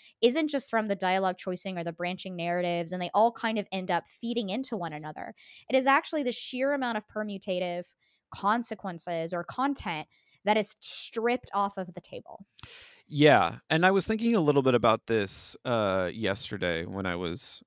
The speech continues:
Speaker 2: making dinner, not dinner, lunch. W-, y-, this
Speaker 1: I
Speaker 2: doesn't
Speaker 1: don't know,
Speaker 2: matter.
Speaker 1: a meal. Me-,
Speaker 2: Like, um,
Speaker 1: w-,
Speaker 2: the
Speaker 1: we're in
Speaker 2: context, the
Speaker 1: game
Speaker 2: context
Speaker 1: dev.
Speaker 2: of me thinking
Speaker 1: No,
Speaker 2: about this
Speaker 1: no.
Speaker 2: doesn't matter.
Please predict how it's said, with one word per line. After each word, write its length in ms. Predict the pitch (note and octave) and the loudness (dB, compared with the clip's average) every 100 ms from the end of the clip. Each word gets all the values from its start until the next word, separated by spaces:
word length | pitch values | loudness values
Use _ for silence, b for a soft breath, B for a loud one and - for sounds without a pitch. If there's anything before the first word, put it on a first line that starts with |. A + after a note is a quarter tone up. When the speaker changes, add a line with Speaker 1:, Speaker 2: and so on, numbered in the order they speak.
| _ - | _ -8
Speaker 2:
making 600 | G#2+ F#2+ G2 F2 E2+ F2 | -8 -6 -6 -6 -8 -8
dinner, 400 | F#2 F2 D2+ - | -6 -4 -6 -6
not 220 | B2 A2+ | -6 -6
dinner, 240 | F#2+ - - | -6 -8 -6
lunch. 300 | E2+ - - b b b _ _ - | -8 -8 -14 b b b _ _ -14
W-, 260 | D3 D#3 C3 | -10 -10 -10
y-, 60 | |
this 180 | B2 - - | -6 -2 0
Speaker 1:
I 60 | |
Speaker 2:
doesn't 100 | E4+ | 2
Speaker 1:
don't 80 | C#4 | 4
know, 140 | F#3+ | 2
Speaker 2:
matter. 100 | F#3+ | 2
Speaker 1:
a 20 | A#3 | 0
meal. 500 | C4+ A#3+ F3 F#3 - | 2 2 0 -4 -8
Me-, 120 | B3 | 2
Speaker 2:
Like, 160 | F3+ - | 2 4
um, 120 | F3 F3 | 4 8
Speaker 1:
w-, 60 | |
Speaker 2:
the 120 | F3+ - | 8 12
Speaker 1:
we're 160 | G3 E3 | 12 12
in 60 | D#3+ | 10
Speaker 2:
context, 80 | C#4+ | 10
the 60 | C#4 | 10
Speaker 1:
game 20 | |
Speaker 2:
context 360 | F3+ F3+ F3+ D#3+ | 12 12 12 8
Speaker 1:
dev. 60 | |
Speaker 2:
of 40 | E3+ | 4
me 100 | D#3 | 6
thinking 240 | D3+ C3+ | 6 8
Speaker 1:
No, 60 | D#3 | 8
Speaker 2:
about 140 | A#2 | 8
this 100 | G#2+ | 6
Speaker 1:
no. 60 | D3 | 4
Speaker 2:
doesn't 180 | G#2 | 2
matter. 180 | G2 F2+ | -2 -2